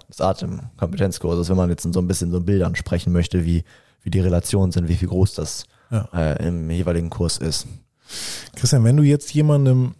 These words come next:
Speaker 2: Neutralität erklären müsstest, wie würdest du das machen?
Speaker 1: Mm. Ich habe ja meistens mein iPad mit im Raum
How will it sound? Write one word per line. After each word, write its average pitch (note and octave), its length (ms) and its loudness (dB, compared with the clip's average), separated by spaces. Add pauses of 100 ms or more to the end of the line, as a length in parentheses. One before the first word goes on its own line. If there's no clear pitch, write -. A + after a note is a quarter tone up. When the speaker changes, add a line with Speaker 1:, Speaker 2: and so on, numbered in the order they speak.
(140)
Speaker 2:
Neutralität A#2 1300 0 (100)
erklären A2+ 500 -2
müsstest, - 600 -4 (500)
wie A2 140 -4
würdest B2+ 200 0
du B2 60 2
das G#2 160 0
machen? F#2+ 340 -4 (380)
Speaker 1:
Mm. F#2+ 400 4 (2250)
Ich A#2 100 2
habe A#2 140 4
ja A#2 80 2
meistens A#2 360 0
mein G#2 160 0
iPad F#2 300 0
mit E2 140 -2
im E2+ 120 0
Raum F#2+ 300 0